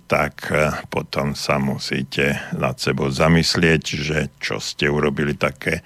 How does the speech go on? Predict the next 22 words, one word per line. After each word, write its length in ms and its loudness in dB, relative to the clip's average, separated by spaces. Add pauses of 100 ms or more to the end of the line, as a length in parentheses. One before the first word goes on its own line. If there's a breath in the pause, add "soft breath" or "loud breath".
(360 loud breath)
že 240 4
vám 560 4
ten 320 0
Mikuláš 720 -2
v 80 -4
podaní 400 -6
vašich 400 -4
najbližších 800 -2 (480 loud breath)
doniesol 720 0
práve 640 -2 (480)
to, 160 4 (160)
čo 160 -6
vám 320 2 (160)
doniesol. 640 4 (400 loud breath)
No 140 6
a 340 4
my 400 2
dnes, 640 2
eh, 320 4 (1400 loud breath)
v 80 -10
dnešnej 480 2
relácii 960 2